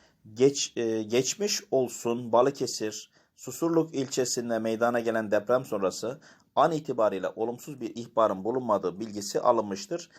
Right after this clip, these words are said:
Gelişmeleri takip ediyoruz." denildi değerli izleyicilerimiz.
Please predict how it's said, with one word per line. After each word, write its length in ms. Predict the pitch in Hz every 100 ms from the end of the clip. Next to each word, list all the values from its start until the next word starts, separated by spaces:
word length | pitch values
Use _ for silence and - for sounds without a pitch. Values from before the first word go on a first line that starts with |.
| _ _ 120
Gelişmeleri 680 | 135 143 - 113 104 123 -
takip 340 | 117 110 104
ediyoruz." 420 | 95 90 85 82
denildi 380 | 104 104 87 82
değerli 280 | 98 98 107
izleyicilerimiz. 680 | 113 123 127 123 139 156